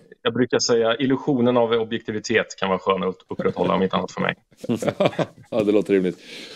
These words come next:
Speaker 2: Okej, vi ska släppa det, Anders, men vad är nästa, nästa match då, där man får höra din röst?
Speaker 1: Det är ju imorgon. Eh, West Ham-Liverpool. Tretton trettio är avspark. Studiostarten en halvtimme innan. Eh,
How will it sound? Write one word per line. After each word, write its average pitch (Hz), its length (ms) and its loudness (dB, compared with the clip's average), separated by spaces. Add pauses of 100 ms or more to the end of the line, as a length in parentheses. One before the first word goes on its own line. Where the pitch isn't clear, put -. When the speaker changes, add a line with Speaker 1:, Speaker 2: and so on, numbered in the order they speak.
(340)
Speaker 2:
Okej, 135 320 6
vi 143 80 4
ska 160 140 2
släppa 170 240 0
det, 165 80 4
Anders, 147 160 0
men 139 120 2
vad 160 160 2
är 156 40 0
nästa, 147 520 0
nästa 147 300 0
match 143 240 0
då, 120 140 4
där 117 140 2
man 117 120 0
får 120 140 0
höra 110 380 2
din 107 400 0
röst? 101 420 0 (840)
Speaker 1:
Det - 60 -6
är 139 60 0
ju 190 40 0
imorgon. 190 320 -2 (100)
Eh, 156 360 2
West 170 180 -6
Ham-Liverpool. 165 560 0 (600)
Tretton 135 520 -2
trettio 131 340 -2
är - 40 4
avspark. 131 520 0 (280)
Studiostarten 117 760 0
en 117 60 0
halvtimme 117 320 0
innan. 117 260 4
Eh, 113 840 2